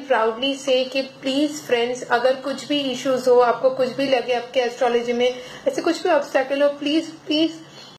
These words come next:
इमीडिएटली आप कंसल्ट करें कोई भी गुड एस्ट्रोलॉजर को और इमीडिएटली आप कॉल करें Gemstone Universe को, because, uh, they are your true friends। ऐसा नहीं कि आपने एक फोन किया and they suggest you, they will suggest, they will give you the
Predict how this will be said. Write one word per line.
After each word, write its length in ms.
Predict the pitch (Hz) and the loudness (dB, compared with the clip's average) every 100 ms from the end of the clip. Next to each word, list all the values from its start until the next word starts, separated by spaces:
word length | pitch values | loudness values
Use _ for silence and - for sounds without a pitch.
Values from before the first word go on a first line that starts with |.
| _ _ _ - - 269 | _ _ _ -20 -10 -4
इमीडिएटली 600 | 277 302 311 311 294 311 | 0 0 0 -2 -2 0
आप 320 | - 254 254 | 2 0 0
कंसल्ट 480 | 269 254 262 247 247 | 0 0 2 2 2
करें 240 | 254 247 254 | 2 2 4
कोई 120 | 247 | 0
भी 120 | 247 | 0
गुड 180 | 240 240 | 0 0
एस्ट्रोलॉजर 520 | 226 277 240 233 262 | 0 2 2 4 2
को 180 | 262 302 | 4 2
और 340 | 302 254 247 | 4 2 2
इमीडिएटली 440 | 277 302 320 285 302 | -4 -2 -2 0 0
आप 200 | 277 - | 0 2
कॉल 220 | 240 233 | 2 2
करें 260 | 247 247 | 2 0
Gemstone 440 | 247 226 226 247 226 | 0 -2 0 -2 0
Universe 300 | 220 226 226 - | 0 2 0 2
को, 40 | 330 349 - - - - 302 | 0 0 -12 -18 -18 -6 0
because, 240 | 349 339 339 | 2 0 0
uh, 380 | 262 254 254 254 - - - - 226 | 2 4 4 0 -2 -14 -18 -16 -6
they 160 | 240 311 330 | 0 2 2
are 160 | 302 | 2
your 240 | 302 302 - | 0 -2 -6
true 280 | 277 269 | -8 -6
friends। 340 | 247 240 214 208 - - - - - - - - - - - - | -2 -2 -2 -8 -12 -18 -20 -20 -20 -20 -20 -20 -20 -20 -14 -2
ऐसा 280 | 240 240 285 | -2 0 0
नहीं 240 | 285 285 | 0 -4
कि 340 | 285 294 302 302 - - 240 | -2 -2 -2 -6 -18 -4 0
आपने 220 | 240 269 | 2 0
एक 80 | 262 | 0
फोन 340 | - 262 262 | 2 2 2
किया 400 | 262 269 269 277 | 0 2 4 2
and 80 | 247 | 2
they 240 | 240 247 247 | 4 4 2
suggest 340 | 214 226 226 - | 0 0 0 -2
you, 120 | 339 | -4
they 200 | 285 277 | 2 2
will 160 | 277 277 | 2 0
suggest, 420 | 277 240 262 262 | 0 2 2 0
they 100 | 262 | 2
will 160 | 262 254 | 2 0
give 140 | 262 | -2
you 100 | 269 | 2
the 100 | 285 | 0